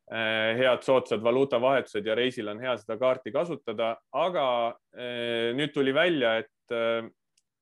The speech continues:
nad justkui hõiskasid välja, et nad on nüüd pank, neil on Leedus pangalitsents ja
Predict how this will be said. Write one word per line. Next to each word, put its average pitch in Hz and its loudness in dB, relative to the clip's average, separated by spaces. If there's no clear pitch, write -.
nad 127 -4
justkui 156 2
hõiskasid 139 0
välja, 160 2
et 120 -8
nad 117 -8
on 117 -8
nüüd 120 -8
pank, 208 2
neil 117 0
on 117 -2
Leedus 147 2
pangalitsents 170 -4
ja 120 6